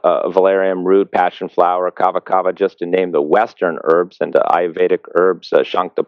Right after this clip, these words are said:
Pushpi, uh, Tagar, um, um, and, and, and others would, are, are very effective and almost,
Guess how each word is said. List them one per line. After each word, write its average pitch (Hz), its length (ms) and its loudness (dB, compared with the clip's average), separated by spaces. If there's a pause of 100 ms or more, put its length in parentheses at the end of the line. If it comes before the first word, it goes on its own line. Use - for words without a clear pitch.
Pushpi, - 1040 -6 (420)
uh, 78 360 2
Tagar, 90 760 0 (460)
um, 76 540 -2 (100)
um, 55 460 0 (480)
and, 85 240 -2
and, 87 200 -2
and 90 240 -4
others 107 500 -2 (340)
would, 92 400 2
are, 92 300 2
are 90 260 0
very 110 420 -2
effective 78 580 -4 (360)
and 90 160 -2
almost, 101 460 -2